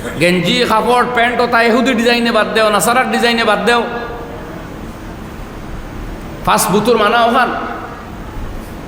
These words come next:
অটল অচল তাহ দিনের উপরে, আর মোকাবেলার মধ্যে অটল তাহ। তার ব্যাপক অর্থ সাকুয়া পাইবা, যেভাবে দিন রে শক্ত হাতে ধরো ওলা, নিজের অবস্থান রে ক্লিয়ার করো, অবস্থান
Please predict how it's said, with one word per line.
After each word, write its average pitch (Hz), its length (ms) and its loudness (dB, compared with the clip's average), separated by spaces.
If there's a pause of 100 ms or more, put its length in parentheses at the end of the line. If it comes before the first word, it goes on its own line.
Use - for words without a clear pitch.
(640)
অটল - 180 2
অচল 233 380 2
তাহ 190 180 2
দিনের 170 280 4
উপরে, 139 300 2 (200)
আর 208 140 2
মোকাবেলার 240 520 2
মধ্যে 208 240 2
অটল 180 320 4
তাহ। 139 100 -2 (1080)
তার 147 120 0
ব্যাপক 156 420 2
অর্থ 214 360 2
সাকুয়া 214 340 2 (2250)
পাইবা, 143 300 2 (380)
যেভাবে 156 400 2
দিন 247 260 2
রে 240 80 4
শক্ত - 280 0
হাতে 220 200 2
ধরো 214 280 2
ওলা, 202 180 4 (140)
নিজের 180 220 2
অবস্থান 214 420 2
রে 180 80 2
ক্লিয়ার 160 280 2
করো, 131 200 -4 (1200)
অবস্থান 190 440 2